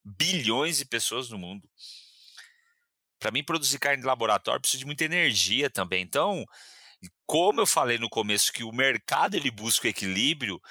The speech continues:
vai ter esse equilíbrio. Então, vai ter o espaço pra todo mundo, de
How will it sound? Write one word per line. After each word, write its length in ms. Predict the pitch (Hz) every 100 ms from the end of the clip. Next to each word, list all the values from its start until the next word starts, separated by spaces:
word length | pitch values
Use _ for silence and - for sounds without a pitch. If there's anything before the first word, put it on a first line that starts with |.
| - -
vai 260 | 98 113 160
ter 120 | 202
esse 180 | 190 -
equilíbrio. 460 | - 160 131 139 104
Então, 260 | 143 160
vai 100 | 156
ter 140 | 156 160
o 20 |
espaço 360 | - 160 160
pra 100 | -
todo 340 | 139 147 170 165
mundo, 460 | 123 127 143 147 -
de 140 | 107